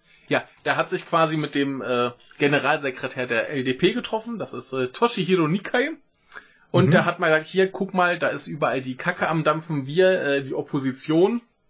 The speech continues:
Speaker 1: haben da jetzt mal Forderungen." Eine Forderung wäre, dass im Zuge dieses ganzen, äh, Kacke-Gedönses, was wir vorhin schon hatten, der, äh, zuständige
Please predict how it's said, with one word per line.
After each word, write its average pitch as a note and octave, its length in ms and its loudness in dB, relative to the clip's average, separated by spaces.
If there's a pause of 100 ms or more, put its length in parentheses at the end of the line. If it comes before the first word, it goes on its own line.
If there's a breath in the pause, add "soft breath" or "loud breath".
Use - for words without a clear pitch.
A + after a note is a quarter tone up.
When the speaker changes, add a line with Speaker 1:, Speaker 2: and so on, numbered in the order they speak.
(460)
Speaker 1:
haben C3+ 240 2
da C#3 140 4
jetzt B2+ 260 -2
mal B2 240 2 (220 loud breath)
Forderungen." A2+ 720 0 (480 soft breath)
Eine F#3 280 2
Forderung E3 580 2
wäre, D3 240 0
dass C3 180 0
im B2+ 140 -8
Zuge D3 320 -6
dieses B2+ 340 -10
ganzen, A2+ 720 -6
äh, A2 380 -4
Kacke-Gedönses, F#3 1200 -2
was D3 180 -4
wir C3+ 100 -4
vorhin C#3+ 320 0
schon F#3 240 0
hatten, F#3 320 -2 (560 soft breath)
der, C#3+ 540 0
äh, C#3+ 440 -2
zuständige D#3+ 1500 -4